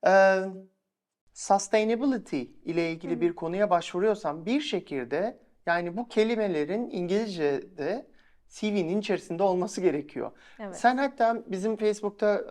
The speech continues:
Speaker 1: Almanya'da Kariyer, e, isimli bir grubumuz var ya,
Speaker 2: Hı hı.
Speaker 1: ya sen ya ben, inan ki hatırlamıyorum, kusura bakma. Bununla ilgili hatta bir yazı paylaşmıştık.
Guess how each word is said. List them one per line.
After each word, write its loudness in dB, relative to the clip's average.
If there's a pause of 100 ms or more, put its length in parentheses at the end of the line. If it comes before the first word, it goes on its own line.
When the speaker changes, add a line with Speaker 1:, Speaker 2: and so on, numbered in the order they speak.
(140)
Speaker 1:
Almanya'da 0
Kariyer, 2 (100)
e, -2
isimli -8
bir -6
grubumuz -4
var 4
ya, -2 (200)
Speaker 2:
Hı -8
hı. -10
Speaker 1:
ya 6
sen 4
ya 6
ben, 2
inan 0
ki 0
hatırlamıyorum, 2
kusura -2
bakma. 2
Bununla 0
ilgili 2
hatta 0
bir -2
yazı 0
paylaşmıştık. -2